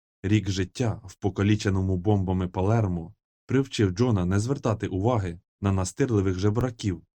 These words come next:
якими кишіли руїни колись елегантних вулиць. Злидні і бруд обурювали його чуттєву душу. Не його вина, що ці сицилійці бідні.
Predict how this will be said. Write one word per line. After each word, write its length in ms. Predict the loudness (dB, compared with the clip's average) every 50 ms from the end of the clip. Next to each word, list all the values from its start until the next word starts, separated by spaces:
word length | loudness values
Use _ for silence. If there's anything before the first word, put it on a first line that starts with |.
| _ _ _ _ -2
якими 380 | -2 0 2 2 4 4 2
кишіли 460 | 2 0 -2 0 2 2 4 4 4 2
руїни 540 | 2 0 0 0 0 2 0 0 -2 -6 -12 -6
колись 380 | -2 0 2 2 0 0 0
елегантних 680 | -2 0 2 2 2 0 0 -2 0 0 0 0 0 0
вулиць. 540 | 0 0 0 0 0 -2 -6 -10 -18 -20 _ _ _ _ _ _ _ _ _ _ _ _ _ _ _ _ _ -10
Злидні 460 | -6 0 2 4 4 4 4 4 2
і 160 | 2 0 -2 -2
бруд 400 | 0 0 0 0 0 -2 -6 _ _ _ _ _ _ _ _ _ -2
обурювали 640 | -2 0 2 4 4 6 6 4 4 2 2 2 2
його 280 | 0 0 0 0 0
чуттєву 540 | 0 -2 -6 -6 -2 0 0 2 2 0 -2
душу. 520 | 0 0 -2 -2 -2 -4 -8 -10 -12 -12 _ _ _ _ _ _ _ _ _ _ 0
Не 120 | 4 6
його 280 | 6 6 6 6 6 4
вина, 300 | 4 4 2 2 2 0
що 200 | 0 -2 -4 -2
ці 140 | 0 0 -2
сицилійці 600 | -2 -2 -2 -2 0 0 0 0 0 -2 -4 -4
бідні. 540 | -2 -2 -2 -2 -2 -2 -4 -6 -6 -10